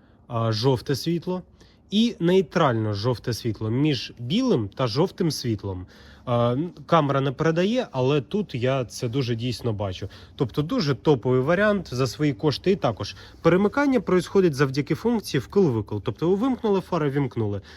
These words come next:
Запам'ятання режиму світла п'ятнадцять секунд. А, якщо ви вимкнули авто і вімкнули через п'ятнадцять секунд, режим світла запам'ятається, не перемкнеться. А якщо ви, тобто, замикаєте вкл-викл одразу ось так,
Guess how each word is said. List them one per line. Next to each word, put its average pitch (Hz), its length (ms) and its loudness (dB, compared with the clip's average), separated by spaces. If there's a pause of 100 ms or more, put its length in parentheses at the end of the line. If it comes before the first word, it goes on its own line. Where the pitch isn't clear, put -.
(200)
Запам'ятання 147 680 2
режиму 139 320 -2
світла 240 360 -4
п'ятнадцять 190 520 -4
секунд. 175 440 -2 (300)
А, 127 340 0
якщо 139 400 -2
ви 139 80 4
вимкнули 143 460 0
авто 135 300 -2
і 127 80 2
вімкнули 151 460 0
через 185 180 -8
п'ятнадцять 202 400 -4
секунд, 277 360 -2
режим 170 280 -2
світла 185 280 -2
запам'ятається, 214 680 -2
не 185 120 2
перемкнеться. 113 600 -2 (280)
А 156 80 0
якщо 190 280 2
ви, 185 80 2
тобто, 160 300 0
замикаєте 143 600 0
вкл-викл 156 640 0 (260)
одразу 127 580 0
ось 170 160 -4
так, 285 320 -4